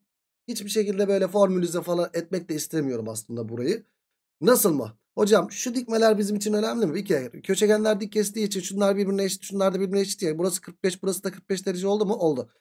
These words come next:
Şimdi burası şöyle dik çizdiğim zaman bak karşımıza ne çıktı? Bir dik üçgen çıktı. Hocam o zaman ne olacak? Şuradaki parçayla yükseklik birbirine eşit olacak. Yani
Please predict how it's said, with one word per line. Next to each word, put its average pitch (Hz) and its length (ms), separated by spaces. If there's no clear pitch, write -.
Şimdi 208 280
burası 214 400
şöyle 208 320
dik 208 140
çizdiğim 202 360
zaman 180 280
bak 196 140
karşımıza 190 420
ne 208 100
çıktı? 208 280
Bir 185 200
dik 202 160
üçgen 190 280
çıktı. 247 440
Hocam 202 260
o 214 80
zaman 214 280
ne 233 40
olacak? 220 400
Şuradaki 233 440
parçayla 214 460
yükseklik 202 500
birbirine 190 320
eşit 180 180
olacak. 117 300
Yani 180 400